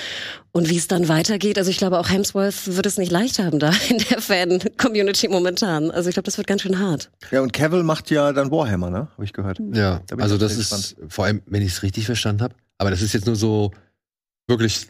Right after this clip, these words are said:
Speaker 3: ein Informationsbrocken, den ich, glaub ich, anhand von einem Retweet irgendwie mitgenommen hab. Also keine hundertprozentige Glaubwürdigkeit, ich weiß es nicht. Aber ich hab gelesen, Amazon hat die Rechte dafür gekauft, um sie ihm zu geben.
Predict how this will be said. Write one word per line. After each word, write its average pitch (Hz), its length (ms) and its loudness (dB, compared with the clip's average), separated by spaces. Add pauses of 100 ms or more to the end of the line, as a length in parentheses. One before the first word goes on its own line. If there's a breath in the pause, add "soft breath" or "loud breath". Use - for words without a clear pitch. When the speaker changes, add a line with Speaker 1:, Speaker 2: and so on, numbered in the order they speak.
(140)
Speaker 3:
ein 123 240 2
Informationsbrocken, 120 1000 0
den 113 80 2
ich, 104 100 0
glaub 117 160 2
ich, 110 100 -2
anhand 113 260 2
von 113 160 0
einem 113 160 0
Retweet 117 480 0
irgendwie 117 240 0
mitgenommen 104 400 0
hab. 98 140 0
Also 107 400 0 (160)
keine 120 340 2
hundertprozentige 110 680 0
Glaubwürdigkeit, 107 540 -2
ich - 100 -8
weiß 110 180 2
es 92 80 -4
nicht. 90 180 -2 (360 loud breath)
Aber 104 100 2
ich - 100 0
hab 101 140 0
gelesen, 104 340 2
Amazon 117 460 0
hat 123 140 0
die 117 60 0
Rechte 113 300 0
dafür 113 220 -2
gekauft, 107 400 -2
um 110 100 0
sie 104 140 0
ihm 113 280 -2
zu - 140 -6
geben. 98 420 -2